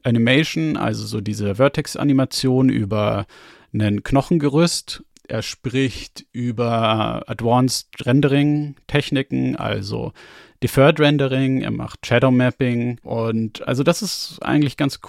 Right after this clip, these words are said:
cool. Er spricht, wie man Models eben lädt. Ähm, er definiert sogar ein eigenes Model-Format und das erst in json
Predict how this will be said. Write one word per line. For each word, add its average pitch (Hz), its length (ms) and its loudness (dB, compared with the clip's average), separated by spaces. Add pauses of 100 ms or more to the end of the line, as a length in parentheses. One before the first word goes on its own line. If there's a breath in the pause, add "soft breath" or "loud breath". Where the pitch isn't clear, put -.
cool. 113 440 2
Er 117 140 -2
spricht, 131 720 -2
wie 123 80 0
man 120 200 4
Models 139 420 4
eben 143 280 2
lädt. 131 580 4 (560 soft breath)
Ähm, 107 360 -2
er 123 100 0
definiert 151 500 2
sogar 123 240 0
ein 123 60 0
eigenes 127 360 2
Model-Format 165 1000 2
und 127 200 -2
das 120 140 -4
erst - 280 0
in 110 240 -2
json 160 640 -2